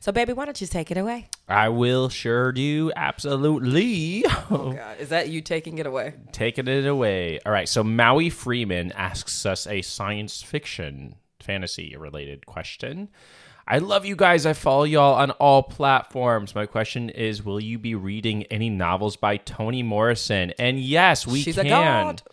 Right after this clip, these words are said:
Speaker 2: She is a queen.
Speaker 1: Icon.
Speaker 2: She's also dead.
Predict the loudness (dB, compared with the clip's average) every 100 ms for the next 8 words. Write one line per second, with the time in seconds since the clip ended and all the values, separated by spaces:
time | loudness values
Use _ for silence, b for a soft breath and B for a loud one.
0 | b b b -14 -6 0 2 2 0 -8
1 | -6 -6 -8 -14 -14 -6 0 0 0 -2
2 | 0 0 0 -12 -16 -20 _ _ -20 -10
3 | 0 0 0 -4 -8 -10 -6 -6 -6 -12